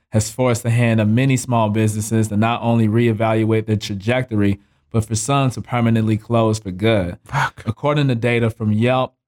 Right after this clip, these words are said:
Speaker 1: a platform for local businesses, nearly sixty-six thousand businesses have folded since March.
Speaker 2: Jeez.
Speaker 1: Researchers believe the rates of business closures are likely higher given the most recent shutdowns imposed in the last few weeks.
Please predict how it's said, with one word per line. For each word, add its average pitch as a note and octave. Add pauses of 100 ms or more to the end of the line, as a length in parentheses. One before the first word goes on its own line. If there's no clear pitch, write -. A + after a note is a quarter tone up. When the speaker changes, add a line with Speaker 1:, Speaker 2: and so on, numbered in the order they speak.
Speaker 1:
a G#2
platform A#2+
for A2
local A2
businesses, G#2+ (360)
nearly A2+
sixty-six C3+
thousand A#2+
businesses A2
have G#2
folded G#2+
since G#2
March. G#2+ (160)
Speaker 2:
Jeez. A2
Speaker 1:
Researchers B2+
believe A#2
the G#2+
rates A2+
of G#2
business A2
closures A2+
are G#2
likely A2+
higher B2
given A2+
the A2
most A2
recent A#2+
shutdowns G#2+
imposed G#2+
in G#2+
the G#2
last G#2
few G#2+
weeks. G2+